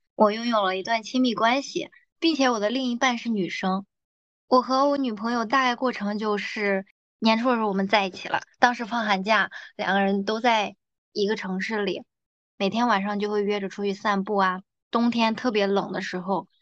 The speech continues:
下雨的时候我们两个也会出去，没有带伞一起淋雨，并且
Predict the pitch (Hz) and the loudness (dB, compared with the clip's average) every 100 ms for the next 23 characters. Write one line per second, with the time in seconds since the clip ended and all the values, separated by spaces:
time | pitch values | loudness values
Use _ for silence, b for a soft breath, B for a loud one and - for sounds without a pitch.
0 | _ _ _ - - 240 214 180 175 185 | _ _ _ -6 0 2 2 0 0 0
1 | 190 180 175 170 185 175 175 - 175 - | -2 -2 -4 -4 -6 -6 -8 -6 -8 -8
2 | - - _ _ 202 226 220 233 226 214 | -10 -12 _ _ 0 2 4 4 2 0
3 | 180 208 208 180 190 190 - 226 208 | -2 -4 -2 0 2 0 0 0 2